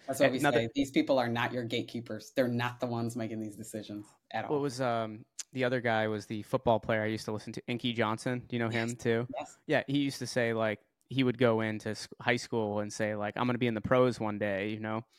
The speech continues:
Speaker 2: They're like, "No, you're gonna be in cell block D." Like, eh, but, eh, we need to also stop people from, like, putting that type of negativity on, especially, like, you know, adults can,
Speaker 1: Yeah.
Speaker 2: you can weather it. You've heard everything, but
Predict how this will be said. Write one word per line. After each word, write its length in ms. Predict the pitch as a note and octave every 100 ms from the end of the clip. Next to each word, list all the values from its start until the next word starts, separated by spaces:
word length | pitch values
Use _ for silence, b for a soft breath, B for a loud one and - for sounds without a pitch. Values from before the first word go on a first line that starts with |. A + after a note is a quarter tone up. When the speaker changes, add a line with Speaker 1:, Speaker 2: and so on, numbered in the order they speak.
| b
Speaker 2:
They're 180 | - A2
like, 200 | G#2 F#2+
"No, 140 | G2 G2+
you're 160 | G#2+
gonna 140 | A2+ G#2
be 180 | G#2+
in 100 | G2
cell 200 | G2 G#2+
block 360 | F#2+ G2 F2 - - _ B2
D." 360 | G#2 - B2+ _ _ b b
Like, 220 | C#3 - B B
eh, 40 | D#3
but, 200 | F3+ D#3+
eh, 60 | F3
we 160 | G3
need 160 | B3+ B3+
to 100 | E3+
also 320 | B2 D3 C3
stop 540 | - - A2 A2 -
people 420 | - A#2+ - B2 C3
from, 260 | - A2+
like, 360 | A2 G#2 - - _ _ _ _ _ _ -
putting 300 | G#2+ C3 B2
that 200 | A#2 -
type 260 | - A2+
of 140 | A#2 G#2
negativity 760 | G#2+ G#2+ A2 - G#2 A2 A#2 A#2+
on, 260 | A2 G#2 G#2
especially, 580 | - D3+ - F#3 C#3 A#2+
like, 320 | G#2+ - _ _ b b
you 120 | - A#3+
know, 60 | -
adults 440 | - G3 A#3 G#3+
can, 280 | - D#3 C#3 -
Speaker 1:
Yeah. 100 | E3 - - -
Speaker 2:
you 140 | D4+ -
can 160 | E3+
weather 320 | B2+ B2+ B2+
it. 140 | C3+ C3+
You've 140 | B2+
heard 240 | - C3 A#2
everything, 520 | A2+ C3 D3 D3 D3+
but 260 | B2 A2